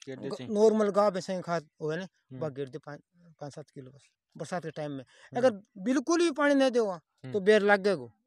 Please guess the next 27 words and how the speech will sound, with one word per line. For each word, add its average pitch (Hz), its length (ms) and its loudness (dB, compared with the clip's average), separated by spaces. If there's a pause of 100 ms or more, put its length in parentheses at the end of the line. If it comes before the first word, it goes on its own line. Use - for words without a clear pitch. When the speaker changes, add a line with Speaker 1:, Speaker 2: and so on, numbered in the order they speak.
(420)
Speaker 1:
कम 208 160 -2
जगह 156 280 0
में, 165 220 -4
अ, 135 240 0
बढ़िया 160 280 0
फसल 147 300 -6
ले 131 360 -2
रहे 127 120 2
Speaker 2:
खूब, - 20 0
Speaker 1:
होते 117 220 -6
हैं। 113 200 -8
Speaker 2:
खूब, 233 520 0
खूब 180 220 -4
बढ़िया, 180 240 -2
बढ़िया 175 280 -4
तरीकों, 151 360 -8
कोई 180 220 0
परेशानी 170 440 -6
कोई 139 120 -6
नहीं। 156 180 -8 (300)
Speaker 1:
और 165 160 -2
जगह 165 200 0
आवनास 160 400 0
पासा 160 300 -2
किसान 120 460 -6
है, 143 420 0
अ, 127 240 -4